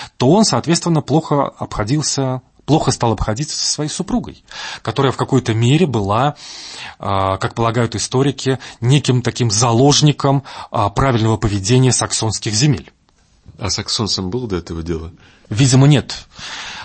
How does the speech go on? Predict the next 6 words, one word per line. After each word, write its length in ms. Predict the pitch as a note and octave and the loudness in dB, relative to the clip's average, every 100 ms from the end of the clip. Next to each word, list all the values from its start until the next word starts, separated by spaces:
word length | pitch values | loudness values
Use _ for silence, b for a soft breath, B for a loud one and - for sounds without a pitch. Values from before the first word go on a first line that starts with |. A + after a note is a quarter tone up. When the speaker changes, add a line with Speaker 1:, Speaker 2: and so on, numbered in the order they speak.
| B | B
Speaker 1:
Ну 240 | A2 B2 E3+ | 0 4 4
и 40 | |
поэтому 420 | C#3 C#3+ C#3+ D3 | 4 2 4 4
императрица 500 | C3 - B2 C#3 - | 6 2 4 2 2
Евпраксия 640 | A#2 G2+ - C3+ - - | 0 0 -2 -2 0 0
Адельгейда, 760 | G#2+ G#2+ G2 G#2 D3 B2 A#2+ A2 | 0 -2 -2 2 2 2 0 0